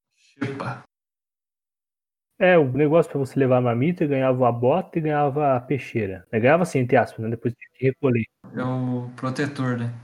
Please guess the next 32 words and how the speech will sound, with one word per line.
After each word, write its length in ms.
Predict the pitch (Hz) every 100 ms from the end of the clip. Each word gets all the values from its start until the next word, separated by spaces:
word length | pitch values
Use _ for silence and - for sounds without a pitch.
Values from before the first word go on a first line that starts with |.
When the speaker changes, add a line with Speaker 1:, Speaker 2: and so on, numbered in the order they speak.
| - _
Speaker 1:
De 120 | -
caneleira. 500 | - 123 123 120 117 120
Speaker 2:
Uhum. 200 | 107 110
Speaker 1:
Caneleira. 380 | 127 123 120 117
Speaker 2:
Sim, 560 | - - _ _ - - - -
caneleira, 360 | 123 117 107 101
isso, 160 | 113 151
Speaker 1:
É 20 |
um 40 |
nome 100 | 151
Speaker 2:
isso. 100 | 180
Speaker 1:
específico, 600 | - 180 - 170 151 -
pô. 160 | 120 120 117 120 - - _ _ _ _ _ _ _ _ _ _ _ _ _ _ _ _ _
Speaker 2:
Mas 180 | 131 123
tinha 160 | - 185
a 40 |
Speaker 1:
Ah. 60 | 160
Speaker 2:
bota 220 | 156 131
também, 240 | - 113 110
tinha 140 | 123
uma 60 | 123
bota 220 | 127 131
que 80 | -
era 80 | 123
de 60 | - _ _
bico. 340 | 127 127 - -
Speaker 1:
Ah. 220 | 120 123 - _ _ _ _ _ _ _ _ _ _ _ _ _ _ _ _ -
Botona 340 | 127 135 143
bico 320 | 123 123 139 -
de 260 | - -
ferro, 200 | 127 117
né? 180 | 117